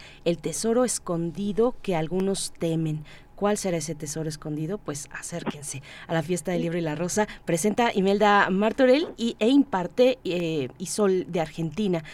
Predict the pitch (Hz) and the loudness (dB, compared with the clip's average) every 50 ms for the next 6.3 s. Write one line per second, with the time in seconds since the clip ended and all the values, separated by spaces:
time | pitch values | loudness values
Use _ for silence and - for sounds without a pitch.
0 | - - - - - 160 160 208 202 - 233 208 220 214 202 247 269 262 285 359 | -18 -20 -18 -12 -8 -2 -2 -2 2 4 4 6 6 4 6 8 8 10 10 8
1 | 359 370 339 311 277 - 202 - - 185 180 185 185 202 233 - - - 202 - | 6 2 0 -2 -2 -4 -4 -6 -6 -2 0 2 2 2 2 0 -2 -6 -6 -4
2 | - 220 247 277 320 - 294 240 185 - 175 170 156 196 190 196 196 196 - - | -4 0 0 0 0 0 0 -2 -2 -2 -6 -6 -4 -4 -2 -2 -2 -2 -4 -10
3 | - - - - - 214 214 220 220 214 - - 262 262 247 233 214 - 190 190 | -16 -18 -18 -6 -2 2 2 4 4 2 2 4 4 4 4 4 2 2 0 0
4 | 196 214 196 - 220 - 226 185 180 214 - 214 185 190 185 185 190 208 226 - | 0 0 -2 -2 0 2 4 2 2 2 -2 -4 -2 0 0 2 2 0 2 2
5 | 262 226 220 214 - 247 233 180 175 170 - 214 196 202 196 180 - - 202 196 | 2 2 2 0 0 -2 -2 -2 -2 -4 -2 -2 0 0 0 -2 -4 -4 -4 -4
6 | 170 - - 202 220 | -4 -2 -4 -4 -4